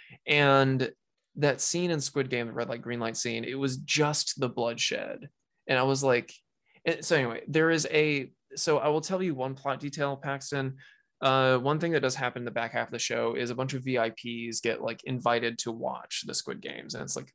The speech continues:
rich people, you know, like, hey, the rich people are gonna show and they're gonna watch the poor people, like, compete for money and die and bet on them, and it's, like, all, you know, and, like, hey, look how bad the rich people are for, like,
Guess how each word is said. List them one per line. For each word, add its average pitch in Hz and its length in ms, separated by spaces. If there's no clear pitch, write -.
rich - 220
people, - 400
you - 100
know, - 240
like, - 160
hey, 135 120
the 127 80
rich 131 180
people 135 160
are 120 60
gonna 120 120
show 117 200
and 127 100
they're 135 80
gonna 139 140
watch 131 260
the - 80
poor 120 220
people, 131 420
like, 139 240
compete 127 380
for 135 100
money 120 280
and 123 120
die 131 300
and 131 160
bet - 140
on - 180
them, 69 240
and 69 100
it's, - 120
like, 69 180
all, 65 400
you 65 100
know, 65 120
and, 65 100
like, 62 160
hey, 65 160
look 131 160
how 120 80
bad - 220
the - 80
rich - 180
people - 280
are - 240
for, 67 220
like, 69 140